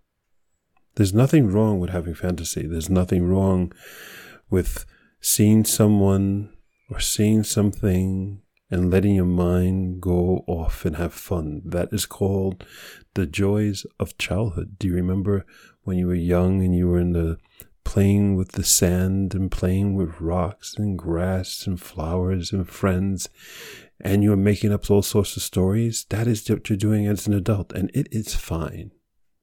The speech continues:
Matter of fact, it is necessary. But now as an adult,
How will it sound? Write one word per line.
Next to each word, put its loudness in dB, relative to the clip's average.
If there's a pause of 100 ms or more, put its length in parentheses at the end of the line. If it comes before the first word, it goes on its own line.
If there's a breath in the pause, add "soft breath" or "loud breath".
(180)
Matter -2
of -8
fact, -6
it -8
is -6 (220)
necessary. -6 (3000)
But 6
now 6
as 2
an 0
adult, -8